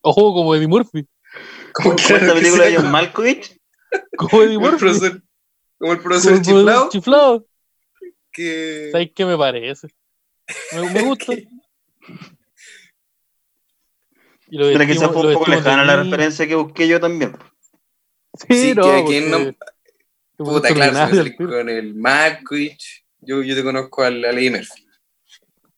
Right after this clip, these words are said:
Speaker 1: Te conozco al Eddie Murphy y te conozco al, al otro, po, al otro Eddie Murphy.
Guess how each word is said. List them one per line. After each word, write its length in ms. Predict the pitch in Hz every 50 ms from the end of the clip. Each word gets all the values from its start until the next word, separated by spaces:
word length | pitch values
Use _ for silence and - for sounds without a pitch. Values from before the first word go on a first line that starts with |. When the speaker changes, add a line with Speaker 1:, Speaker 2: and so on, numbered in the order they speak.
| _ _
Speaker 1:
Te 100 | - 135
conozco 360 | 131 135 139 143 143 - -
al 60 | 147 143
Eddie 220 | 143 139 139 147
Murphy 440 | 156 185 202 208 202 - - 208 208
y 40 | 202
te 80 | 175 175
conozco 440 | 160 165 160 160 156 _ - - 156
al, 480 | 156 156 151 151 147 151 151 151 156 151
al 120 | 170 185
otro, 260 | 196 180 151 131 120
po, 100 | 120 120
al 280 | 120 131 135 131 147 156
otro 180 | 175 185 202 208
Eddie 120 | 214 214
Murphy. 480 | 202 180 143 - - - - 123 117